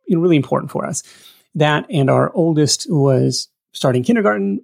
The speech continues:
He started in the fall. Um, so we figured it would, okay, you know, it's now or never. Well, not necessarily <laughs> now or never, but it would be easier to make the move before he started school rather than trying to do it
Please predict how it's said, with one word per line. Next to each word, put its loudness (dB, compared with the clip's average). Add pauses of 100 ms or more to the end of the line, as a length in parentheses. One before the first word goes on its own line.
(100)
He -2
started 0
in 2
the 2
fall. 0 (640)
Um, 0
so 2 (180)
we 2
figured 0
it 0
would, -4
okay, -2
you -2
know, -2
it's -4
now 0
or 2
never. 2 (360)
Well, -2
not 2
necessarily -2
<laughs> 2
now 2
or 2
never, 2
but -2
it 0
would 0
be -2
easier 2 (320)
to 2
make 4
the 2
move 4
before 0
he 0
started -2
school -2
rather -2
than -4 (100)
trying 0
to -4 (520)
do 4
it -2